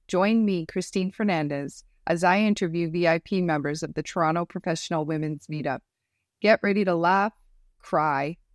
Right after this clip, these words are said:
in a good way, and soak up incredible lessons from these powerhouse ladies on their paths to greatness. Good afternoon, ladies. It is Friday. Does anyone have any really exciting weekend plans?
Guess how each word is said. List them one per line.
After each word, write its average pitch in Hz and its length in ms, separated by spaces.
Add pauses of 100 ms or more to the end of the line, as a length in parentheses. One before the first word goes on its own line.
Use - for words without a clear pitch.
(120)
in 175 80
a 247 80
good 240 180
way, 165 420 (380)
and 165 140
soak 226 300
up 196 200
incredible 208 600
lessons 180 420
from 160 220
these 190 220
powerhouse 175 600
ladies 151 380
on 147 200
their 180 160
paths - 640
to 180 120
greatness. 131 760 (680)
Good 175 100
afternoon, 196 720
ladies. 220 500
It 180 280
is 196 260
Friday. 220 1300 (800)
Does 190 120
anyone 190 340
have 180 200
any 175 180
really 170 300
exciting 165 540
weekend 160 400
plans? 165 680